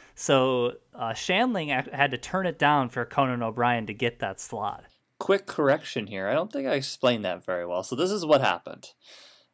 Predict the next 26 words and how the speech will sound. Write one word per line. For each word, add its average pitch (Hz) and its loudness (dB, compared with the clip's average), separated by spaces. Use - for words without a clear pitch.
Letterman 185 4
left 117 0
the 104 -6
twelve 135 4
thirty 117 0
slot 95 -4
on 98 -8
N 117 -6
B 117 -4
C 107 -4
for 190 8
a 131 4
show 110 4
on 101 2
C 98 -2
B 92 -6
S. - -8
So 110 0
I 107 0
misspoke 113 -4
there. - -8
So 110 -2
Gary 175 2
Shandling 135 0
was 113 -4
offered 113 2